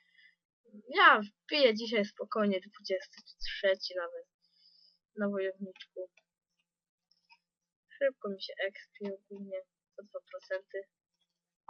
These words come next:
Idzie nawet. Będzie taki też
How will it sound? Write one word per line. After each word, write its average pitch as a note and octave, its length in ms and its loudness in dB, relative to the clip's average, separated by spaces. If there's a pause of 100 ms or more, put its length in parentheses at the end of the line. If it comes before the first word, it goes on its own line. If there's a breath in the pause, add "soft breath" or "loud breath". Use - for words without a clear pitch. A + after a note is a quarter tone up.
(120)
Idzie G#3+ 200 -12
nawet. G3+ 400 -10 (1080 soft breath)
Będzie C4 240 2
taki A3+ 300 -4
też G#3 420 0